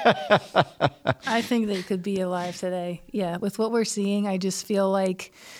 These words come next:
society is changing rapidly, and it's just more and more pulling God out of everything. This culture of death, you know, we're in control. There is no moral law anymore or natural law. It's like what we decide. Um,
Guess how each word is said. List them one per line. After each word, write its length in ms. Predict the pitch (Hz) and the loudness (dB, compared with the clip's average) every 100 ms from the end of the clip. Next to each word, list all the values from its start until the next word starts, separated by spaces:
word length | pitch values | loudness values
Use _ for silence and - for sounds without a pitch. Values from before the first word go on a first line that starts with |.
| - - - - | -20 -20 -20 -12
society 640 | - 254 - 220 226 262 | -2 0 4 4 6 4
is 140 | 240 - | 2 2
changing 480 | - 208 190 190 185 | 2 4 4 2 2
rapidly, 760 | 190 180 196 180 180 175 170 - | 2 0 -2 -2 -2 -2 -4 -2
and 160 | 202 | -2
it's 120 | 190 | 0
just 180 | 220 - | -2 0
more 240 | 214 247 240 | 2 4 4
and 120 | 208 | 4
more 260 | 202 196 | 4 2
pulling 420 | 190 - 240 254 202 | 0 2 4 4 4
God 340 | 202 196 196 | 4 4 4
out 200 | 202 202 | 4 4
of 100 | 190 | 4
everything. 640 | 190 190 185 196 185 185 | 2 2 0 0 0 0
This 160 | 185 180 | -2 -4
culture 360 | - 214 233 233 | 0 0 2 0
of 180 | 190 - | 0 -2
death, 480 | 196 185 196 - - 294 | -2 0 -2 -6 -12 -2
you 140 | 208 | 2
know, 340 | 196 190 190 202 | 4 4 2 0
we're 240 | 196 214 247 | 2 4 4
in 120 | 240 | 4
control. 800 | 240 208 202 196 190 185 185 - - - _ _ _ - | 2 2 4 4 6 4 0 -6 -20 -20 _ _ _ -6
There 200 | 202 214 | 2 4
is 140 | 240 233 | 4 4
no 100 | 220 | 4
moral 400 | 202 202 202 190 | 6 6 4 4
law 240 | 196 202 | 4 4
anymore 460 | 202 196 196 196 180 | 4 2 4 2 2
or 40 | |
natural 440 | 175 190 - 196 | 0 -2 0 2
law. 380 | 185 190 190 190 - _ | 4 4 4 2 -2 _
It's 120 | - | -6
like 100 | 196 | -2
what 140 | 208 208 | 0 0
we 140 | 220 | 0
decide. 760 | 202 - 208 202 196 190 196 - | 0 0 2 2 2 0 -2 -4
Um, 480 | 214 185 180 175 | -2 -2 -2 -4